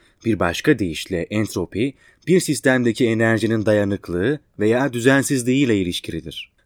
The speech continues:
Daha yüksek entropi, daha fazla düzensizlik veya dağınıklık anlamına gelir. Termodinamik hakkında yazılan tüm temel kitaplarda entropiden bahsedilir. Termodinamik,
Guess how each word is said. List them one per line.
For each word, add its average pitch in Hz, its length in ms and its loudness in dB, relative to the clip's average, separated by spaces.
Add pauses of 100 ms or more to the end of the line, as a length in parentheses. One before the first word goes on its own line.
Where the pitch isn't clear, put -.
Daha 139 200 4
yüksek 156 400 2
entropi, 113 640 0 (260)
daha 131 200 0
fazla 120 420 0
düzensizlik 95 880 -2
veya 120 380 2
dağınıklık 117 520 0
anlamına 90 480 -2
gelir. 78 420 -6 (220)
Termodinamik 156 760 0
hakkında 139 420 -2
yazılan 123 440 0
tüm 156 260 -2
temel 123 340 0
kitaplarda 90 920 -4
entropiden 120 680 0
bahsedilir. 85 760 -6 (160)
Termodinamik, 123 840 0